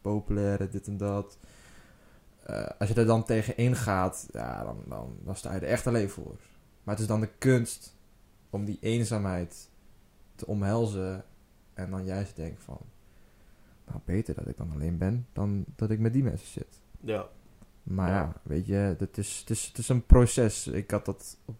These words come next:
Speaker 1: mijn middelbare school. Ja, ik was altijd een, een, altijd een buitenbeentje. Ik was n-, nooit echt een van die boys of nooit,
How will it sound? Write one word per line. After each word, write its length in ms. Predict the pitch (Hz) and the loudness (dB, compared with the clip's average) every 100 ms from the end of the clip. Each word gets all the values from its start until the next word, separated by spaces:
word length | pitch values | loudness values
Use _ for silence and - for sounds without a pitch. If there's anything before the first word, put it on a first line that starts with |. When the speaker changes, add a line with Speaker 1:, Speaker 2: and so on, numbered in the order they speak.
| - | -4
Speaker 1:
mijn 260 | 95 104 | 2 4
middelbare 380 | 101 98 98 95 | 4 4 4 2
school. 420 | - 117 101 90 - - - - | 0 -2 -2 -2 -8 -20 -20 -14
Ja, 220 | - - | -8 -6
ik 80 | - | -4
was 100 | 113 | -2
altijd 180 | 120 123 | 2 2
een, 120 | 120 117 | 2 0
een, 100 | - | 4
altijd 280 | 135 131 | 4 6
een 120 | 120 104 | 4 4
buitenbeentje. 720 | 110 110 104 101 95 - - | 6 4 2 2 2 -2 -8
Ik 400 | - - - - | -10 -14 -20 -10
was 160 | 95 104 | -8 -4
n-, 300 | 95 87 92 | -4 -4 -4
nooit 260 | 101 101 98 | 0 0 0
echt 200 | 98 - | -4 -4
een 200 | 104 107 | -2 0
van 180 | 110 107 | 0 0
die 120 | 107 | 0
boys 460 | 107 120 110 98 - | 4 4 4 2 -4
of 120 | - | -6
nooit, 380 | 95 95 95 | -4 -4 -6